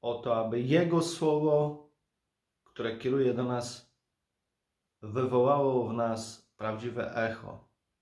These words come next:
Odpowiedź pragnącego serca, aby potrafiło kochać Pana Boga.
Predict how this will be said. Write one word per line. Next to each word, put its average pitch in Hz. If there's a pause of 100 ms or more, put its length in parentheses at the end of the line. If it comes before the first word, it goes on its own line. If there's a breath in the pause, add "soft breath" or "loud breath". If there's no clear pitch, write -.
(1040)
Odpowiedź 131 (500)
pragnącego 123 (200)
serca, 123 (800)
aby 123
potrafiło 123 (300)
kochać - (500)
Pana 101
Boga. 87